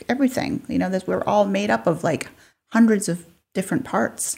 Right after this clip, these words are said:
to us, you know? And I think that I, I don't know. I don't know why it's so important for what you, for people to connect with that one thing. I think it's what you put out there, though. Like, if I put out there, my energy was, "I am a mother,"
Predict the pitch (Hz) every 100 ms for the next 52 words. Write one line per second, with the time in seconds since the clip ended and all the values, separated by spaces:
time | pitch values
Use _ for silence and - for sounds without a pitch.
0 | _ _ _ _ _ - 147 151 - -
1 | 165 170 190 185 _ _ _ _ _ -
2 | - 175 - 185 202 165 - - _ _
3 | _ - 165 - - 156 190 196 170 180
4 | 220 143 80 160 175 170 196 180 - 156
5 | 139 156 - - 143 - - - - -
6 | - 156 151 - 160 151 151 135 - 147
7 | 139 147 165 170 240 233 - - - -
8 | - - 185 - 175 185 285 294 185 165
9 | 196 - 80 69 62 - 180 - 175 170
10 | - 180 - 190 254 - 285 196 180 170
11 | 143 98 - - _ _ _ _ _ _
12 | _ _ - 185 - 196 175 175 170 160
13 | 156 - - _ _ _ _ 190 208 -
14 | 190 143 147 165 156 143 147